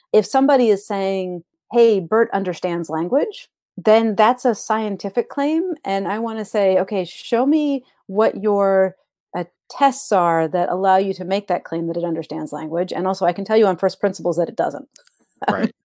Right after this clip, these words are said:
Speaker 2: right.
Speaker 1: Right?
Speaker 2: And, and you talked
Speaker 1: But
Speaker 2: about this in your paper, Climbing
Speaker 1: Yeah.
Speaker 2: Towards N L U on Meaning, Form, and Understanding in the Age of Data.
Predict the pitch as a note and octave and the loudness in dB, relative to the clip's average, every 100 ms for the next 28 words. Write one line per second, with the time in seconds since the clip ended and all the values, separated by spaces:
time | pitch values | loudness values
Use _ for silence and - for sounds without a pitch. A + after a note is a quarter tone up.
0 | _ F#2+ E2+ G3 A#2+ C#3 C#3 C3+ C#3+ B2 | _ -4 -2 -2 -2 -2 0 0 0 0
1 | C3+ C3+ C3+ B2+ A#2+ A2 B2 A2 G#2 A2+ | 0 0 0 0 -2 -4 -4 -4 -4 -6
2 | A2+ G#2+ G#2 G2+ - - B2 A#2+ A2+ A2+ | -4 -4 -4 -6 -8 -4 -2 0 -2 -2
3 | G#2 G#2 G#2 G2+ G2 G#2 G2+ G2 G2 G2+ | -4 -4 -4 -4 -4 -4 -4 -4 -6 -6
4 | G2+ - G#2 G2 G2 F#2 F#2 - G2+ F#2+ | -6 -8 -8 -6 -8 -6 -8 -8 -8 -8
5 | F#2 F#2 F2 F2 F2 F2+ F2 F2 F2 E2+ | -8 -8 -10 -6 -6 -6 -10 -8 -6 -4
6 | D2 D#2+ | -6 -10